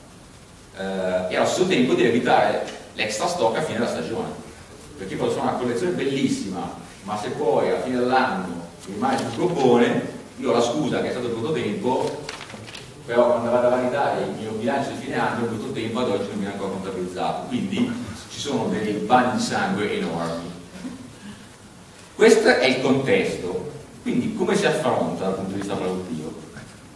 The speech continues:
C'è l'opzione standard, che è quella che quasi tutti utilizzano e non è sta fino a un paio d'anni anche noi utilizzavamo.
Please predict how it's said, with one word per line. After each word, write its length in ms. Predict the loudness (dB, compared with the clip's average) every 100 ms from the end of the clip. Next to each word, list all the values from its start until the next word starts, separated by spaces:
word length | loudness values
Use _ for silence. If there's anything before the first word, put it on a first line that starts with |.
| -14
C'è 140 | 2 4
l'opzione 320 | 6 4 2
standard, 800 | 2 4 4 4 0 -2 -6 -8
che 140 | -8
è 40 | 0
quella 260 | 2 2
che 220 | 0 -2
quasi 260 | 4 4 4
tutti 200 | 2 0
utilizzano 640 | 4 6 6 2 0 0 0
e 80 |
non 340 | 0 2 2 0
è 60 |
sta 420 | -4 2 2 2 0
fino 140 | -2
a 20 | 0
un 60 |
paio 160 | 0 0
d'anni 320 | 0 0 0
anche 200 | -2 -2
noi 80 | -4
utilizzavamo. 680 | -6 -6 -6 -6 -8 -8